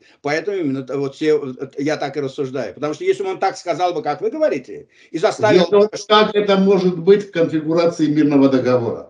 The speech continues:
Speaker 1: Ну, вы сейчас говорите о том, что как это может быть. Знаете, я тоже много чего могу сказать того, что мне хотелось бы.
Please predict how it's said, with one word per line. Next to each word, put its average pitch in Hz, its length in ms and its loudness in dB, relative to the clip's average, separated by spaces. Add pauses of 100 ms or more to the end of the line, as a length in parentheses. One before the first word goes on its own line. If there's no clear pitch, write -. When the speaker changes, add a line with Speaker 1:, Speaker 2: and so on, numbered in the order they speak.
(140)
Speaker 1:
Ну, 160 160 -4
вы 190 220 4
сейчас 175 260 -2
говорите 165 580 -2
о 139 220 0
том, 170 160 -6
что 160 160 -8
как 160 200 -4
это 151 180 -6
может 143 240 -4
быть. 135 180 -6
Знаете, 147 300 -6
я 156 80 -2
тоже 156 200 -6
много 135 280 -4
чего 139 120 -8
могу 127 220 -8
сказать 135 260 -6
того, 143 200 -4
что 143 160 -8
мне 139 120 -2
хотелось 135 540 -4
бы. 98 260 -10